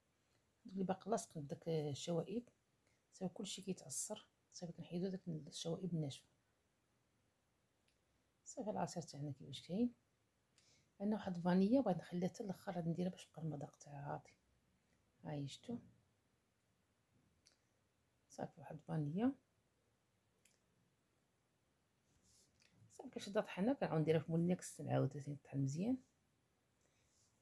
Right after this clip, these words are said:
صافي، نتوما غتشوفوا القوام تاعو كيفاش يجي، اش كيجي خاطر. هو ولا بغيت ديروا الليمون كثر وديروا خيزو كثر، غيعطيكم ثاني كثر من هادشي.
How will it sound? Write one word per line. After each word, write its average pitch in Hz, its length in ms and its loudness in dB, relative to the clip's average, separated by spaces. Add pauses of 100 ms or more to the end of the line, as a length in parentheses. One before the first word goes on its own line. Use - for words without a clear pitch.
صافي، 269 600 2 (1160)
نتوما 185 260 -8
غتشوفوا - 720 -4
القوام 151 420 -2
تاعو 139 240 -8
كيفاش 139 320 -6
يجي، 196 240 -4
اش - 140 -12
كيجي - 240 -12
خاطر. 254 400 -6
هو - - -20
ولا 359 180 4
بغيت 180 160 4
ديروا 165 180 0
الليمون 156 260 6
كثر 165 260 -4
وديروا 139 220 2
خيزو 135 300 -2
كثر، - 140 -6
غيعطيكم 147 380 0
ثاني 143 200 -10
كثر - 200 -12
من 147 60 -4
هادشي. - 360 -4